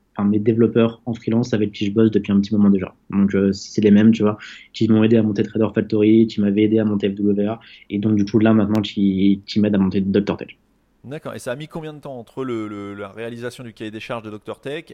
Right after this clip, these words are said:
Speaker 2: et, euh, la, la première version bêta que j'ai eu la chance de, de pouvoir tester d'ailleurs, hein ? Tu m'avais envoyé un accès pour tester, euh,
Speaker 1: Yes.
Speaker 2: euh, le, le service, monter une boutique, euh, et voir un petit peu comment ça fonctionnait. Euh, combien de temps ça a mis tout ça avant de sortir de, avant que le code
Speaker 1: Très,
Speaker 2: soit,
Speaker 1: très
Speaker 2: euh,
Speaker 1: vite.
Speaker 2: soit opérationnel ?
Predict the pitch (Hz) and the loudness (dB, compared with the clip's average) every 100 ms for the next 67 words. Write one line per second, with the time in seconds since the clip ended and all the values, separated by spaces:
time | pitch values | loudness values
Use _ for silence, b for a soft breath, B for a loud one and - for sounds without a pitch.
0 | - 120 139 127 107 101 95 98 95 - | -16 -14 -12 -12 -10 -10 -10 -12 -12 -12
1 | 139 139 123 - 123 120 139 120 127 113 | -12 -14 -16 -16 -18 -14 -14 -12 -12 -12
2 | - 131 110 104 107 - 98 - 110 220 | -14 -18 -16 -16 -16 -16 -18 -20 -20 -16
3 | 170 131 175 143 - 110 104 104 110 107 | -14 -12 -14 -16 -16 -16 -14 -14 -14 -14
4 | 101 - 127 - - 110 - 123 107 98 | -16 -16 -18 -18 -20 -20 -16 -14 -14 -18
5 | b b 110 - _ - 104 101 98 98 | b b -16 -16 _ -20 -20 -18 -18 -18
6 | 113 - 113 117 143 143 120 110 120 107 | -20 -20 -20 -18 -18 -18 -20 -20 -20 -20
7 | 104 _ 131 143 147 110 98 95 95 98 | -20 _ -20 -20 -20 -20 -20 -20 -20 -16
8 | 113 107 - 127 123 113 - 107 - 131 | -16 -18 -20 -20 -20 -20 -20 -20 -18 -16
9 | 220 _ _ _ _ _ 113 117 113 117 | -18 _ _ _ _ _ -16 -14 -16 -20
10 | _ _ _ _ _ 156 143 143 147 143 | _ _ _ _ _ -18 -16 -16 -16 -14
11 | 127 113 - - 107 110 110 113 - 127 | -14 -16 -16 -12 -10 -10 -12 -14 -14 -14
12 | 107 98 98 95 104 _ _ _ _ - | -12 -10 -12 -14 -20 _ _ _ _ -20
13 | 85 104 113 - 131 - 170 120 127 101 | -18 -16 -14 -10 -6 0 2 2 0 -4
14 | 98 113 - 117 113 120 104 | -8 -14 -10 -10 -12 -14 -16